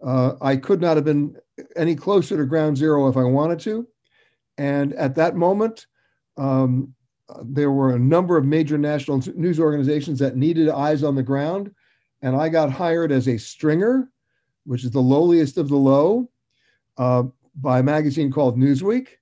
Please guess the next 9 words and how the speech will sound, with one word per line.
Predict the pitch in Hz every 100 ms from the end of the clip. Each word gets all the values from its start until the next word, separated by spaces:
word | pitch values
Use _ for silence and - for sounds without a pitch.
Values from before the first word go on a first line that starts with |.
| _ _ _ _ _ -
And, | 135 139 139 135 127 _ _ _ _
but | 120 214 - -
un-, | 143 156 151 -
a | -
very | 156 135 240 226
unusual | 175 170 143 139
situation. | 160 131 170 214 165 139
We | 175
were | 170 147